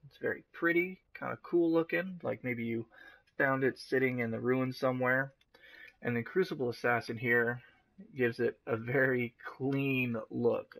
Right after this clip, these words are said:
Uh, it's the one I'm really looking to get to fulfill some of those Robocop fantasies. Speaking of ornaments, what we have this week, Moonglow for the, uh, Hawk Moon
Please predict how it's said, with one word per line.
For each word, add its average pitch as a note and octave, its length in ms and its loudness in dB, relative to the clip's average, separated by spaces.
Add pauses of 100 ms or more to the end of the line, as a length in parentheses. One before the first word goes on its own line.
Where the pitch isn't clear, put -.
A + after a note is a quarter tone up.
Uh, A2+ 260 2
it's - 120 -10
the C#3 60 -4
one A#2+ 200 0
I'm C3 260 2
really C#3 160 2
looking C#3 300 0
to C#3 80 -2
get C#3+ 260 4 (760)
to A#2 100 -2
fulfill A#2+ 400 0
some B2 160 -6
of A2+ 60 -2
those A#2 180 2
Robocop A#2 500 0
fantasies. B2+ 600 -2 (1900)
Speaking F#3 460 -2
of B2+ 140 -4
ornaments, C#3 580 0
what C3+ 100 -2
we C3+ 120 -2
have C3 220 0
this B2+ 200 -4
week, B2+ 180 -6
Moonglow C#3+ 680 2 (600)
for B2 380 2 (340)
the, C#3 240 -6 (720)
uh, A#2 200 0
Hawk F3 260 2
Moon D#3+ 200 0